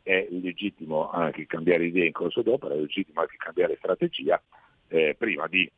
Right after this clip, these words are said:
come dire, eh, incancrenirsi in una situazione, eh, tutto sommato corretto, eh, rivedere le, le posizioni. Ad-, è, è ovvio che in tutto questo si inserisce il annoso problema dell'approvvigionamento dei, dei vaccini, sui quali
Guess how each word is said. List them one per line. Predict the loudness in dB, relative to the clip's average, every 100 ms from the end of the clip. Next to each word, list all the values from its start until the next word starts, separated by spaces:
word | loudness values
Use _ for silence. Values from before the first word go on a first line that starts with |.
| _ _ _
come | -10 -2
dire, | 2 2 0 -4
eh, | -4 -2
incancrenirsi | 2 2 2 2 2 0 -2
in | -6
una | -6 -4
situazione, | 0 0 2 0 2 4 2 0
eh, | -8 -10 -14 -20 _ _ _
tutto | -18 -14 -12
sommato | -10 -10 -8 2
corretto, | 4 4 2 0 -2 -2 _ _ _ _ -4
eh, | 0 2 4
rivedere | 4 2 2 2 4 4 2 0
le, | -2 0
le | 0 -2
posizioni. | -4 -10 -10 -10 -10 -14 _ _ _ -2
Ad-, | 0 2
è, | 4 4 4
è | 0
ovvio | 0 -2
che | -6
in |
tutto | -8 -6
questo | -6 -6 -8 -10
si | -8
inserisce | -4 -2 0 0 -2 -4 _ _ _ _ _ -20 -20 -2
il | 2 4 4
annoso | 2 2 -2 -2
problema | -4 0 0 0 -4 _ _ -2
dell'approvvigionamento | 0 2 -2 -4 -2 0 0 0 0
dei, | 0 2 0 0
dei | 2 2
vaccini, | 0 -2 -4 0 2 4 2 0 0 -2 -4 -10
sui | -12 -6
quali | -2 -2 2 2 2